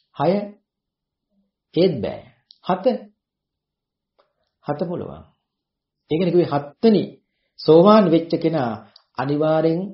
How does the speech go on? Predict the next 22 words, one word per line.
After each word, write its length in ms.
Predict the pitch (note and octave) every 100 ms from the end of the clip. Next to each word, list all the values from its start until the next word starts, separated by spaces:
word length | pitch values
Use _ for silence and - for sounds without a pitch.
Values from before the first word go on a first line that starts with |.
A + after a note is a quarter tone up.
| - _ _ _ _
උපදින්නේ 720 | C3 B2+ C#3+ D#3+ E3+ G#3 A#3 - _ _ _ -
ආත්ම 320 | C3+ D#3 F#3+
හතකට 380 | D#3 D3 D#3+ D3
වැඩි 280 | C3+ B2+ C3+
උපදින්නේ 480 | C3 C#3+ E3+ G#3+ C4+ - _ _ _ _ _ _ -
ආත්ම 320 | C#3+ D#3 A#3+
හතකට 400 | F3 C#3+ F#3+ A#3
වැඩිය 320 | - D3 G#3 C4
උපදින්නේ 400 | B3 E3+ C#3 A2+
නැහැ. 220 | G#2+ G2
නමුත් 220 | C3 C3+ C3+
ඉන් 180 | - D#3 C#3+
මෙහා 480 | C#3 D3+ G3+ G2+ F2 - _ _ _ _ -
සෝවාන් 480 | - C#3+ C#3+ F3 F3
වෙච්ච 240 | D3 C#3+ C3+
කෙනාට 420 | C3+ B2+ A#2 G#2+ G#2 G2 - _ _ _ _ _ -
දුක 180 | B2 C#3+
නැති 220 | B2+ C3
කරන්න 280 | D3 E3+ G#3+ - _ _ _ _ _ _ _ -
පුළුවන්. 320 | G#3+ B2+ F#2+ _ _ _ _ _ _ _ _ _ _ _ _ _
කොච්චර 240 | - - D3+
ලස්සනයිද? 520 | B2+ - A#2+ F#2+